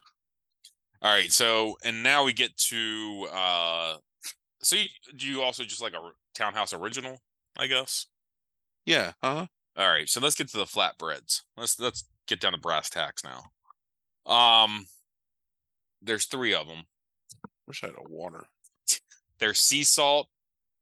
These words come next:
Speaker 2: Yeah.
Speaker 1: There's Italian herb. And have you
Speaker 2: Yeah.
Speaker 1: had the, oh shit, what is it called? Tomato, tomato basil mozzarella.
Speaker 2: I don't think so, but that sounds pretty good.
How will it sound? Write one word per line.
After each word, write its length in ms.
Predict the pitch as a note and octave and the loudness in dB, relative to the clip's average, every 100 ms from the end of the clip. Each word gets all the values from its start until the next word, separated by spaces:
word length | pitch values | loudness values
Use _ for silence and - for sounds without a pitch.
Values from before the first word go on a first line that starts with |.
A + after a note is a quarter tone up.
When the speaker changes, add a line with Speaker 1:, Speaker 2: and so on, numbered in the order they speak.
| _ _ _ _ _ _ _ _ _ _ _ _ _ _ _ _ _ _ _ | _ _ _ _ _ _ _ _ _ _ _ _ _ _ _ _ _ _ _
Speaker 2:
Yeah. 260 | - G#2+ A2+ - _ _ _ _ _ _ _ _ _ _ _ _ | 0 2 2 -2 _ _ _ _ _ _ _ _ _ _ _ _
Speaker 1:
There's 160 | G#2 G2 | -6 -6
Italian 440 | - B2 B2 A#2+ | 0 4 4 2
herb. 360 | A#2 A#2+ B2+ C#3 _ _ _ _ _ _ _ _ _ - | 0 0 -4 -8 _ _ _ _ _ _ _ _ _ -6
And 160 | F#2+ | -6
have 160 | G#2 G2 | -6 -6
you 180 | A2+ A2+ | -2 2
Speaker 2:
Yeah. 160 | G2+ | 2
Speaker 1:
had 440 | A#2+ G#2+ G2 F#2+ - _ | 4 4 2 0 -8 _
the, 520 | F2+ G2 F#2 F2+ F2 - _ _ _ _ _ _ - | -6 0 2 2 0 -6 _ _ _ _ _ _ -18
oh 80 | F2+ | -12
shit, 280 | - - - _ | -10 -10 -14 _
what 120 | - F2 | -10 -8
is 120 | C#2 | -8
it 40 | |
called? 240 | - C2+ - - | -10 -12 -14 -12
Tomato, 720 | - F#2+ G2+ G#2 G2+ G2+ F#2 | -6 0 0 2 0 0 -4
tomato 400 | - A#2+ C3+ C#3 | -4 0 2 2
basil 360 | G#2+ A2 A2+ A2 | 2 2 2 0
mozzarella. 540 | G2+ G2 F#2 F2 E2 - _ _ _ _ _ _ _ _ _ - | -2 -2 -4 -6 -6 -8 _ _ _ _ _ _ _ _ _ -4
Speaker 2:
I 400 | G#2+ A2 A2+ A2+ | 2 4 4 2
don't 180 | A#2 A#2+ | 0 0
think 160 | G#2 | -4
so, 200 | - F2 | -4 -6
but 100 | F2 | -4
that 120 | G#2 A#2 | -2 0
sounds 200 | C#3+ C3+ | 0 -2
pretty 180 | F#2 F2 | -8 -8
good. 160 | F2+ | -10